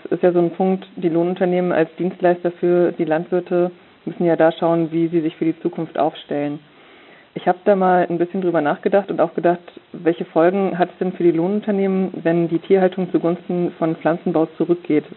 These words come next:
weil sich die Menschen eben vermehrt pflanzlich ernähren, wie Sie schon gesagt haben, mit diesem Burger aus Pflanzen, wo man überhaupt nicht merkt, dass kein Fleisch drin ist.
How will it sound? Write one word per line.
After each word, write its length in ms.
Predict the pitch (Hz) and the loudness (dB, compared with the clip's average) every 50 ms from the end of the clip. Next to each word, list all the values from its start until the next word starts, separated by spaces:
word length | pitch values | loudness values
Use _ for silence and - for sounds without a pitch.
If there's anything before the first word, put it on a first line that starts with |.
| - - | -4 -2
weil 120 | 147 151 | -2 0
sich 100 | - 160 | -2 -2
die 100 | - 156 | -4 -4
Menschen 320 | 156 151 156 160 - 175 143 | -2 -2 -2 -4 -2 -2 0
eben 260 | - 156 160 160 156 | 0 2 0 0 -2
vermehrt 300 | - 170 160 160 151 - | -2 -4 -2 -2 -2 -2
pflanzlich 420 | - 147 156 170 - - 180 - | -2 -2 -2 -2 -2 -4 -4 -2
ernähren, 400 | - 170 170 175 180 180 190 196 196 - - - - - - - | -2 -2 0 0 0 -2 -2 -4 -6 -8 -16 -20 -20 -12 -4 0
wie 80 | 165 165 | 2 2
Sie 80 | 165 | 2
schon 160 | 160 - 170 | 2 0 0
gesagt 260 | 160 147 151 156 - - | 2 2 2 0 0 0
haben, 160 | 165 160 165 | 0 0 0
mit 100 | 160 - | 0 0
diesem 220 | 160 156 160 156 143 | 0 0 0 0 0
Burger 380 | 151 151 160 170 170 165 151 | 2 4 4 6 6 6 4
aus 120 | 117 160 - - | 4 2 -2 -2
Pflanzen, 540 | - 160 156 165 - - 175 170 165 165 - - - | -2 0 0 -2 -2 -4 -4 -2 -2 -4 -4 -6 -6
wo 80 | - 156 | -4 -2
man 260 | 156 156 151 151 147 | -2 0 0 -2 -2
überhaupt 360 | - 151 151 156 156 - - | -2 0 0 0 -2 -2 -4
nicht 120 | 160 156 160 | -4 -4 -4
merkt, 260 | 160 156 156 165 - | -2 -2 -2 -2 -4
dass 120 | 156 - | -8 -10
kein 160 | - - 156 147 | -6 -6 -8 -4
Fleisch 240 | - 147 143 160 - - | -2 0 -2 -2 -2 -4
drin 180 | - 170 175 170 | -6 -4 -4 -4
ist. 200 | 160 175 - | -4 -6 -8